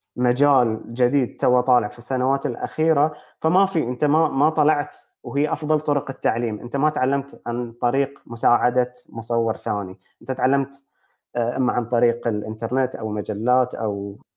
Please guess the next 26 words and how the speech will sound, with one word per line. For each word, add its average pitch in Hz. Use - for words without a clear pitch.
بالتجارب 117
ال-، 107
الخاصة 113
فيك. -
فلما 131
راح 190
تشتغل 156
مع 135
فريق 156
عمل، 151
مش 147
بالضرورة 151
يكونون 139
في 139
نفس 143
الليفل 127
اللي 117
أنت 123
قاعد 120
تشتغل 120
فيه، 143
فإذا 139
كانوا 165
أقل 190
منك 139
مستواهم، 151